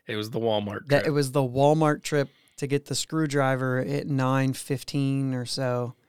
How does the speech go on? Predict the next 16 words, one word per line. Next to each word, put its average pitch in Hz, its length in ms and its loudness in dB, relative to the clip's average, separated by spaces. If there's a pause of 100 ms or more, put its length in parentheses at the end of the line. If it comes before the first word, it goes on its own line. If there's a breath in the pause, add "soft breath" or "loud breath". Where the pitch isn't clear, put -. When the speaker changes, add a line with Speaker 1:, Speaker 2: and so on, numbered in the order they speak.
(340)
Speaker 2:
to 127 140 -6
fix - 380 -6
the 139 100 -6
Normatec 127 580 -4
boots 117 400 -8 (160)
so - 220 -8
that 123 100 -6
we 147 140 -10
could 127 200 -12 (600)
get 135 160 -2
our 131 80 0
compression 127 640 -4
game 117 260 -4
on. 117 240 -4 (680)
Speaker 1:
That's - 200 -14
funny. 98 380 -10